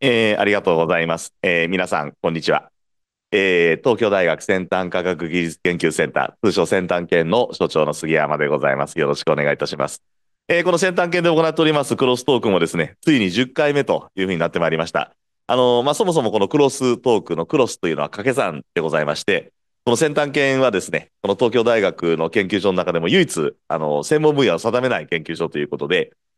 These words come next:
まあ、極めて多彩なですね、分野の、お、研究者に集まっていただいているわけですが、まあ、そうした、あのー、全く異なる、う、この研究領域、あるいは個性を持った研究者たちが、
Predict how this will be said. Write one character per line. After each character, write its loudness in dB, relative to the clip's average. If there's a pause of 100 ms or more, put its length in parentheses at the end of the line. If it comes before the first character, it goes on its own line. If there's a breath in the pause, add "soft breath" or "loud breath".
(140)
ま 0
あ、 -10 (420)
極 2
め -2
て -2
多 -6
彩 0
な -4
で -14
す -20
ね、 -10
分 0
野 -2
の、 0
お、 0
研 -4
究 -4
者 -2
に -4
集 -8
ま -2
っ -16
て -12
い -8
た -4
だ -2
い -6
て -12
い -10
る -6
わ -2
け -16
で -20
す -20 (100)
が、 -4 (440)
ま 0
あ、 0
そ 2
う 4
し -6
た、 2
あ 2
の 2
ー、 4
全 0
く -18
異 0
な 4
る、 -2
う、 -2
こ -2
の 2
研 -2
究 0
領 2
域、 -10 (160)
あ 0
る 2
い 4
は 2
個 0
性 0
を 0
持 -4
っ -6
た -6
研 -6
究 -2
者 -6
た -4
ち -6
が、 -4